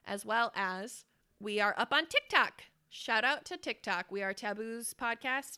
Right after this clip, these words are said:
on TikTok. Enjoy. But anyway, spiritual woman,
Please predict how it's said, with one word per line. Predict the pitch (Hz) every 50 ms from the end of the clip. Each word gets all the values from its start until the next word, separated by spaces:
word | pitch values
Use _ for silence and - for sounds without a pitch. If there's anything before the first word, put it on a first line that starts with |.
| - -
on | - 262
TikTok. | 262 - 220 _ - 202 170 165 _ -
Enjoy. | - 277 285 294 302 359 392 320 277 269 294 - _ _ _ _ _ - _
But | - 285 277 - _ _
anyway, | 294 349 349 311 226 180 170 - 247
spiritual | - - - 339 370 370 - 415 381 320
woman, | 269 240 226 220 220 214 220 220 240